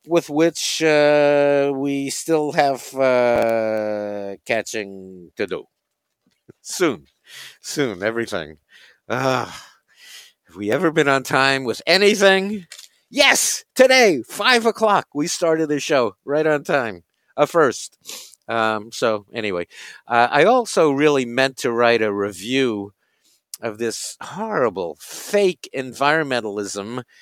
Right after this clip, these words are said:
that we get in, uh, Sierra, the, uh, magazine of the Sierra Club, which is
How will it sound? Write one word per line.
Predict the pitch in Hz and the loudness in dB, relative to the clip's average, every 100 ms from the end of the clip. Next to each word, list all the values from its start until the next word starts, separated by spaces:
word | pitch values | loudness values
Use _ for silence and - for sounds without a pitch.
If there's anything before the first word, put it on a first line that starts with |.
| _ - | _ -2
that | 131 135 | 0 0
we | 151 135 | -2 0
get | 170 208 - - - _ _ _ _ _ - | 4 4 4 -8 -14 _ _ _ _ _ -6
in, | 135 139 143 139 | -4 -4 -4 -2
uh, | 135 131 | -2 0
Sierra, | - - 226 240 240 135 95 80 80 | -2 -2 4 8 8 6 4 0 -6
the, | 82 113 110 107 | -6 -4 -2 -2
uh, | 104 | 0
magazine | 147 170 170 170 165 165 | 2 2 0 0 -2 0
of | 160 160 147 | 0 0 0
the | 165 170 170 - | -2 -2 -8 -10
Sierra | - 190 196 190 143 117 | -8 -2 2 4 2 0
Club, | - 101 82 101 | -2 -4 -4 -6
which | 101 - | -6 -6
is | 117 110 | -8 -8